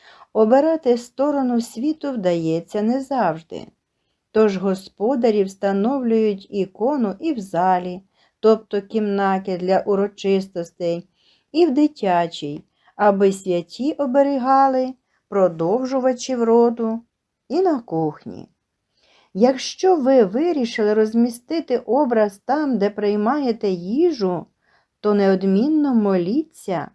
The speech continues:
перед кожною трапезою. Але постарайтеся підібрати таке місце, щоб біля ікони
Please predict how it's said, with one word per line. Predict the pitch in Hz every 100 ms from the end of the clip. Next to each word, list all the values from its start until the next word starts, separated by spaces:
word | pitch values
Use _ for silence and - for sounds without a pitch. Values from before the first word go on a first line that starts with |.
| -
перед | 185 175 -
кожною | - 170 170 214 220 247
трапезою. | - 302 254 - 160 156 135 - - _ _ _ _ _ _ _ _
Але | 202 208 220 262
постарайтеся | 214 202 - 208 208 285 302 262 233 220
підібрати | 214 214 214 208 269 294 240
таке | 233 220 214
місце, | 190 220 339 - - 208 190 - - -
щоб | - 240 220
біля | 196 190 262 247 226 -
ікони | 208 175 - 196 302 320 208 165